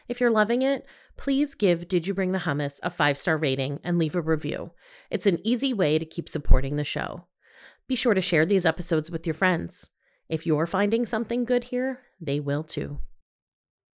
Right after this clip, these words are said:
If you're a vegan or know a vegan who would be a great fit for the podcast, follow the Be a Guest link in the show notes. Fill out the quiz and I'll be in touch. I also have a new freebie on my website. Sign up for my mailing list and get a P D F of three amazing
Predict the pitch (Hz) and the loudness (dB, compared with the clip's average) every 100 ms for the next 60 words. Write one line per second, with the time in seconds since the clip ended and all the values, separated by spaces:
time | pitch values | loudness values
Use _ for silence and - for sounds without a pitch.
0 | - 202 202 202 285 202 143 139 135 160 | -2 0 2 2 4 2 2 2 2 -2
1 | - 175 175 180 214 147 143 - 143 151 | 0 2 4 6 4 4 0 -2 -2 -2
2 | 151 185 160 214 196 190 220 285 - - | 0 0 2 0 0 -2 -2 -2 -2 -2
3 | 151 - - 156 - 80 - - - 165 | -2 -2 -2 -4 -2 -4 -4 -8 -10 -12
4 | - - - _ - 165 202 247 196 156 | -14 -18 -20 _ 0 2 4 2 2 -2
5 | 165 202 240 175 170 - 110 92 - - | 2 2 4 2 0 -4 -6 -6 -10 -8
6 | 151 147 156 - 67 - - - - _ | -4 -2 -2 -2 -6 -10 -10 -10 -12 _
7 | - _ - 151 165 - 320 196 151 151 | -20 _ 2 4 4 -2 -2 2 2 0
8 | - 156 143 143 131 - - - - - | -4 -4 -2 -2 -4 -4 -10 -10 -12 -12
9 | _ _ - - - 240 233 240 339 285 | _ _ -20 -20 -4 2 2 4 2 4
10 | 240 214 254 - 226 175 147 147 139 135 | 4 4 4 2 0 2 2 2 0 0
11 | 147 175 190 262 - - - - 165 185 | -4 -2 0 0 -2 -16 -8 0 2 2
12 | - - 165 269 220 156 160 151 190 - | -2 -4 0 2 2 2 0 0 -2 -2
13 | - 180 180 180 - 247 208 165 - - | -4 -2 -2 -4 -4 0 0 0 -4 -8
14 | - - 226 220 220 226 190 180 160 147 | -8 -6 -4 -4 -4 -2 -2 -2 -4 -8
15 | 160 | -8